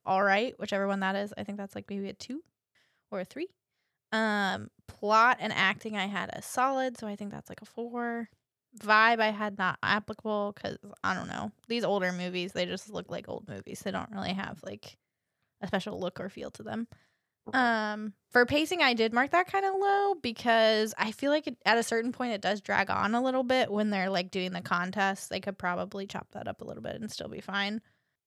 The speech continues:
Speaker 1: And then the music I had as, like, N A, and cinematography I has it as, ugh, had <laughs> as not applicable. So I ended up with,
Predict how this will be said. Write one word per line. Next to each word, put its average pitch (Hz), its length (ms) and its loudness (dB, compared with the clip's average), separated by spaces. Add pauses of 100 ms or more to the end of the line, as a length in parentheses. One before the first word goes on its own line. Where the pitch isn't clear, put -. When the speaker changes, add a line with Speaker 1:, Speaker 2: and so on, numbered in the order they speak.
(240)
Speaker 1:
And 220 140 2
then 226 120 2
the 214 80 2
music 208 480 0
I 214 140 6
had 196 200 6
as, 196 180 0
like, - 220 -4
N 196 160 -4
A, 196 400 -6
and 185 440 -8 (520)
cinematography - 580 -8
I - 120 -6
has 214 180 -6
it - 120 -12 (140)
as, 202 220 -2 (340)
ugh, 240 260 6 (240)
had 254 400 6
<laughs> - 0 -
as 277 420 2 (100)
not 214 220 4
applicable. - 380 -8 (460)
So 277 120 6
I 302 100 10
ended 392 240 6
up 294 200 6
with, 208 500 2